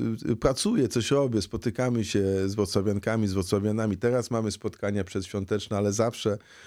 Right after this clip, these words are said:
ale zawsze jeszcze, zresztą bardzo często przy udzi-, przy udziale czy ojca biskupa Jacka, czy, e, innych kapelanów duchownych, y, ty-, spotykamy się przecież, e, z, z wrocławianami. Myślę, że tak będzie i,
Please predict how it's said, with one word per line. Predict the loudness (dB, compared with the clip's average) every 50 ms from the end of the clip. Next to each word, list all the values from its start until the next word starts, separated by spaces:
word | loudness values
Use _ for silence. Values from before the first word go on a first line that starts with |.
| -20 -20 -18 -8
ale | -4 -2 -2 0
zawsze | 0 0 -2 0 0 0
jeszcze, | 0 0 0 -2
zresztą | -2 -2 0 0 0 0
bardzo | 0 0 0 0 -2
często | 0 0 -2 -2 -2 -4 -6
przy | -6 -4 -2 -2
udzi-, | -2 0 -2 -4 -6
przy | -6 -4 -2
udziale | -2 0 0 0 2 2 0 0
czy | -2 -2 -2 0 0 0
ojca | 0 0 0 0 0
biskupa | 0 -2 -6 -6 -10 -8 -4 -2 0
Jacka, | 0 0 -2 -2 -2 -2 -4 -4
czy, | -4 -4 -4 -4 -4 -6 -12 -20 -20 -20 -20 -20 _ -4
e, | -2 -2 -2
innych | 0 0 0 0 2 0 0 0 -2 -2 -4 -4 -4 -2
kapelanów | -2 -4 -4 -2 -2 0 0 0 0 0 -2 -2 -2
duchownych, | -4 -2 0 0 0 2 0 0 0 -2 -2 -2
y, | 0 0 0 0
ty-, | 0 -4 -6
spotykamy | -8 -6 -6 -6 -6 -4 -4 -2 -2 0 0 -2
się | -2 -2 -4
przecież, | -2 -2 -4 -4 -2 -4 -4 -4 -6 -6 -4
e, | -2 -2 0 0 -2 -2
z, | -2 -2 -2 -2 -2
z | -4 -4
wrocławianami. | -4 -4 -4 -2 -2 -2 -2 0 0 0 0 0 0 0 0 0 -2 -4 -10 -18 -20 -20 -20 _ _ _
Myślę, | -4 -2 -2 -2 -2 -2 -2 -2
że | -2
tak | -4 -4 -6 -4 _
będzie | -4 -2 0 0
i, | 0 -2 -2 -2 -4 -4 -6